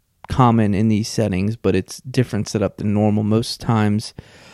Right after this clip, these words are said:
uh, you know, the coach will go solo when they're big-time coach, like Coach K or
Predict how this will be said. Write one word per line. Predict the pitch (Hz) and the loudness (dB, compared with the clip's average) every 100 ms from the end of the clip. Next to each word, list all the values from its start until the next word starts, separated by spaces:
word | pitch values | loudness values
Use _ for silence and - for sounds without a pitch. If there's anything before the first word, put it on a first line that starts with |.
| - - | -20 -8
uh, | - 101 71 65 | -4 -2 -2 -4
you | 78 135 | 0 0
know, | 82 | 0
the | |
coach | - 131 120 | 0 2 2
will | 110 | 0
go | 120 110 | 2 0
solo | - 117 95 80 | 2 2 4 2
when | 95 107 | 2 2
they're | 101 101 _ _ | 0 -4 _ _
big-time | 123 101 - 123 | 0 0 -4 -4
coach, | 98 69 - | -4 -4 -6
like | - _ _ _ _ - | -8 _ _ _ _ -4
Coach | 107 - | -4 -4
K | 82 64 | -8 -6
or | - | -10